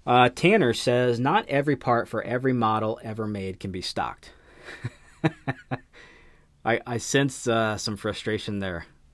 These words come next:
uh, Tanner. And he goes on to say, "Our entire operation is based off of process flow due to the amount of customer interactions that we have from multiple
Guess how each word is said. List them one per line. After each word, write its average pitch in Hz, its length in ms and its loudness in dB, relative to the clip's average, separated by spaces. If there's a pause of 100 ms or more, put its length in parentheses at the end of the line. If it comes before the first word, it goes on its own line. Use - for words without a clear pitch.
(220)
uh, 87 380 -8
Tanner. 90 320 -10 (800)
And 123 320 2
he 127 100 2
goes 147 220 8
on 143 180 6
to 127 40 0
say, 127 200 2
"Our 131 220 2
entire 131 380 0
operation 123 480 0
is 95 80 -6
based 107 400 -6
off 113 340 -8 (120)
of 104 440 -8
process 156 520 0
flow 110 380 2
due 127 260 0
to 143 100 -2
the 127 140 2
amount 113 240 0
of 107 100 -6
customer 117 360 -4
interactions 95 880 -8
that 87 200 -10
we 87 140 -10
have 131 340 -2
from 107 180 -8
multiple 92 640 -8